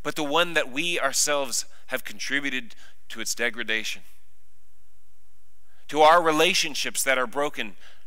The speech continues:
to the pain and the suffering, to the mourning and the loss that's inside each and every one of us as we consider the ways that this life has fallen short of our hopes and our expectations.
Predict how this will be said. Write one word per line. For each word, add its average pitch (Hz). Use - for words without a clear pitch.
to 151
the 147
pain 185
and 151
the 147
suffering, 143
to -
the 156
mourning 170
and 143
the 135
loss 156
that's 131
inside 160
each 196
and 185
every 175
one 160
of 143
us 123
as 139
we 151
consider 156
the 151
ways 175
that 170
this 165
life 160
has 156
fallen 156
short 156
of 135
our 135
hopes 151
and 135
our 123
expectations. 143